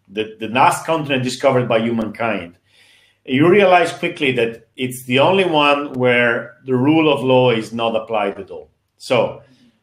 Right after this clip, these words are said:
and we are in a more feudalistic situation. Silicon Valley, where you worked, is the center of it. So what is feudalism? Is kings who own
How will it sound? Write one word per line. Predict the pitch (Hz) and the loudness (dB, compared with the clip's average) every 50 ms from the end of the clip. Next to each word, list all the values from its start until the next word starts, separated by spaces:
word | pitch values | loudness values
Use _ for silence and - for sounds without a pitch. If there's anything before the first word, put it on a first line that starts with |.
| _ _ _ | _ _ _
and | 131 131 147 151 127 | -2 -2 -2 -2 -2
we | 127 139 143 147 | 0 2 4 4
are | 143 147 151 151 | 4 4 4 2
in | 143 135 | 2 0
a | 127 | 0
more | 123 127 131 131 131 | 0 2 2 2 0
feudalistic | 127 - - - 139 139 143 135 131 127 123 123 127 123 - - 120 113 110 | -2 -6 -4 0 2 2 2 2 2 2 2 0 -2 -2 -4 -6 -6 -6 -6
situation. | - - 104 - 104 101 95 92 - - 101 101 107 | -10 -14 -14 -10 -8 -8 -8 -8 -10 -10 -10 -10 -10
Silicon | - - - 233 247 254 247 180 139 127 | -10 -6 -4 -2 -2 0 -2 -2 -2 2
Valley, | 139 143 139 131 113 101 95 | 2 2 4 2 2 0 0
where | 95 107 110 110 | 0 -2 -2 -2
you | 110 110 | -4 -6
worked, | 110 117 147 185 196 120 101 - - _ _ _ _ _ _ _ _ _ | -4 -2 0 0 0 -2 -6 -8 -12 _ _ _ _ _ _ _ _ _
is | 131 123 123 123 - - - - - _ - | -2 -2 -2 -2 -4 -8 -12 -16 -20 _ -16
the | 117 117 | -12 -10
center | - - 131 131 131 127 127 120 104 | -4 -2 -2 -2 -2 -2 -4 -4 -6
of | 92 - | -6 -8
it. | 82 78 - _ | -14 -18 -18 _
So | - - 151 131 117 101 - - - _ _ _ _ _ _ _ _ _ | -8 -2 0 0 0 0 -4 -10 -18 _ _ _ _ _ _ _ _ _
what | - 131 151 180 180 | -2 0 0 0 0
is | 196 - - | -4 -8 -8
feudalism? | - - 170 170 160 147 123 104 92 87 - - 98 | -6 -4 -2 0 0 2 2 0 -2 -4 -6 -12 -16
Is | 120 120 117 117 117 - - - _ _ _ | -8 -4 -4 -4 -4 -8 -14 -20 _ _ _
kings | - 160 - 113 226 226 - - - - _ _ | -2 -2 -2 -2 -4 -6 -8 -10 -12 -16 _ _
who | - 131 143 143 | -10 -10 -6 -2
own | 151 147 143 143 143 139 139 135 127 131 | 0 2 2 2 2 0 -2 -4 -10 -14